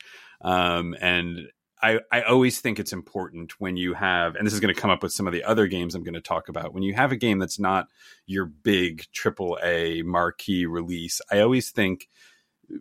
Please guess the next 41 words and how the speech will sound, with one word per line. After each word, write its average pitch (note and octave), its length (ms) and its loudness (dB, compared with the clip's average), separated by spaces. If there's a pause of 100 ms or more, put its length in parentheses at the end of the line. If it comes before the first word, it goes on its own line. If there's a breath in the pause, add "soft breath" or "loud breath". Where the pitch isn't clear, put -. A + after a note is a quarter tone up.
(120)
putting C3 200 4
it C3 60 6
on B2+ 140 6
the A#2+ 80 4
wish G2+ 320 4
list F#2+ 340 2
is F#2 200 -6
helpful - 400 -4
to G2 100 -12
people. F2 640 -4
If - 120 -10
you G2 120 0
do G2+ 240 2
get F2+ 240 4
it, F#2 180 2 (120)
re-, F#2 340 -4
reading, F#2+ 480 2
uh, E2 380 0
uh, E2 40 -6
writing G#2 260 4
a G2+ 40 4
review, F2 640 2 (460 soft breath)
uh, D#2+ 360 -2
leaving F#2+ 320 0
comments E2 640 -4
are F2 280 0
very F#2 340 2
helpful F2 340 -6
to F2 100 -12
get D#2 300 0
word D#2+ 260 -2
out D#2 260 0 (120)
about, D#2 460 -2 (160)
uh, D#2+ 340 2
things F#2 320 -2
that F2+ 140 -2
you F#2+ 160 0
find, G2 500 0
uh, G2 420 2
artistically A2 540 -6
compelling. - 540 -6